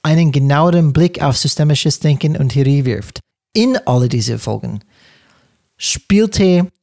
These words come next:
das Thema Selbstreflexion eine große Rolle. Das ist eine so wichtige Fähigkeit für das Leben und ist besonders notwendig, um ein guter Führungskraft zu sein,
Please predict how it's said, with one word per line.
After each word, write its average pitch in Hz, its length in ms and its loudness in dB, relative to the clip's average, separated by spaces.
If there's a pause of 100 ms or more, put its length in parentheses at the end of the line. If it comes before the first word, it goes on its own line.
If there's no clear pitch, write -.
(160)
das 147 160 -2
Thema 156 300 2
Selbstreflexion 151 1400 0
eine 127 240 0
große 139 380 0
Rolle. 123 340 0 (1120)
Das - 160 0
ist - 360 -2 (340)
eine 156 260 4
so 240 280 2
wichtige 185 320 2
Fähigkeit 170 480 2
für 143 120 0
das 135 220 0
Leben 135 420 0 (440)
und 156 300 2
ist - 180 -2
besonders 214 560 0
notwendig, 165 640 0 (300)
um 160 140 2
ein 143 180 4
guter 185 320 2
Führungskraft 175 640 0
zu 120 100 -4
sein, 104 320 -4